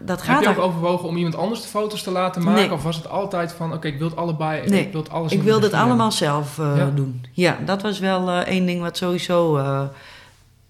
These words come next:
Speaker 1: wat ik sowieso wilde, inderdaad. Het, de foto's maken, daar was het probleem in, want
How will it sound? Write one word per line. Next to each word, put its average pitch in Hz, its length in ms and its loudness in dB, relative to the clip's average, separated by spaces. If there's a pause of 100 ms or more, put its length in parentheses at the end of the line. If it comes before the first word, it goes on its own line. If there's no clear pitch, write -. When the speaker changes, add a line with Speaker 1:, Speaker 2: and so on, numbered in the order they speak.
(580)
Speaker 1:
wat 175 140 0
ik 180 60 -4
sowieso 190 400 2
wilde, 139 300 2
inderdaad. 135 380 -2
Het, 147 100 -8 (640)
de 170 140 -6
foto's 226 300 2
maken, 220 260 4
daar 214 100 0
was 202 100 2
het 202 100 -10
probleem 185 360 2
in, 147 100 0
want 147 160 -2